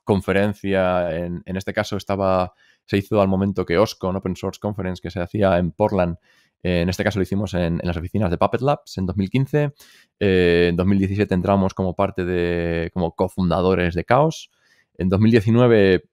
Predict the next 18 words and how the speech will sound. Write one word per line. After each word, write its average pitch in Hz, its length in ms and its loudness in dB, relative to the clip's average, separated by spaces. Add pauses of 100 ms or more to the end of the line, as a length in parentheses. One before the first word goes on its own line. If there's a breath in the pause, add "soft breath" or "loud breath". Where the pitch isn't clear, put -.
eh, 69 300 -10 (460)
montamos 101 680 0
un 110 100 -2
servicio 101 580 2
software 101 300 -2
as 95 80 -4
a - 20 -4
service, 98 480 -2 (480)
eh, 80 220 -4
que 98 60 -2
es - 100 -8
caudron 95 400 0
dot 87 160 -2
io, 139 280 -2
que - 60 -10
es 82 80 -10
básicamente 82 460 -4
el, 80 180 -2